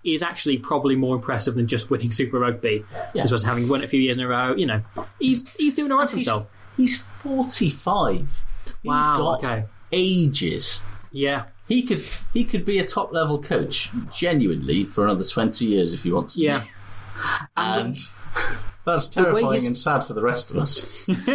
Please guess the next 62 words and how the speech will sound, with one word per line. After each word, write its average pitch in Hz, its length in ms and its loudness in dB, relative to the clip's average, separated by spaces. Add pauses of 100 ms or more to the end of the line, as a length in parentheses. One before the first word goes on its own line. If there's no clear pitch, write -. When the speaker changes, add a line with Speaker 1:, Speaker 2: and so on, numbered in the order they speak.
(840)
Speaker 1:
The 165 60 0
way 190 260 2
his 233 120 2
Crusaders 180 560 2
team 151 260 2
have 135 120 2
evolved 131 540 2
as 117 120 -2
well 131 440 2
says 123 340 0
to 95 100 2
Speaker 2:
Mm. 123 60 2
Speaker 1:
me, 120 400 2 (640)
actually, 156 360 -2
he's 135 100 2
gonna 135 180 0
stick 127 220 -2
in 123 140 0
it. - 120 -10
You 123 80 -2
know, 117 80 4
he's 120 120 2
not 147 160 2
gonna 135 100 4
be 131 100 6
one 127 200 4
of 123 60 4
these 123 120 4
coaches 120 360 0
that - 100 -8
comes 135 240 0
along, 123 180 4
is 120 80 4
brilliant 127 340 0
for 127 60 -6
a 110 40 -6
couple 123 200 0
of 120 40 4
years, 113 300 2
and 120 140 0
then 117 140 2
the 120 80 0
game 120 180 0
doesn't 120 180 0
adapt, 120 320 -2 (120)
or 120 240 0
he 151 120 2
doesn't 127 160 2
adapt 120 240 0
with 117 120 0
the 123 40 2
game 131 340 2
as 117 60 0
it 120 120 -2
changes. 123 400 2
Speaker 2:
Yeah, 95 320 2
he 104 180 -8
seems 107 300 0
like 95 160 0
a, 92 260 0 (100)
a, 90 60 2
a, - 60 0